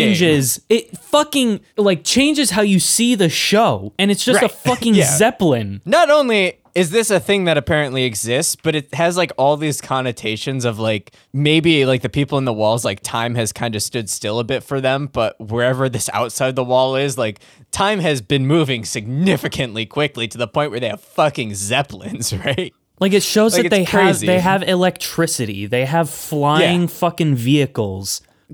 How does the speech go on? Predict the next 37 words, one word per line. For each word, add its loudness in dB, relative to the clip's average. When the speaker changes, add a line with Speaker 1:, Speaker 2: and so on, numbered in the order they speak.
Speaker 1:
God. 0
Speaker 2:
Yeah. 2
Speaker 1:
It 0
feels 4
so, 4
like, 0
primitive, 0
but 0
also 2
futuristic -2
at -2
the -2
same -2
time. -8
Speaker 2:
And 0
we 0
have 2
baby 0
Grisha, 2
little -4
baby -4
boy -4
Grisha, -4
who -2
I 0
have -2
to -2
point -2
out 2
is -4
voiced -2
by -2
the -4
same -2
guy 0
who -4
does -2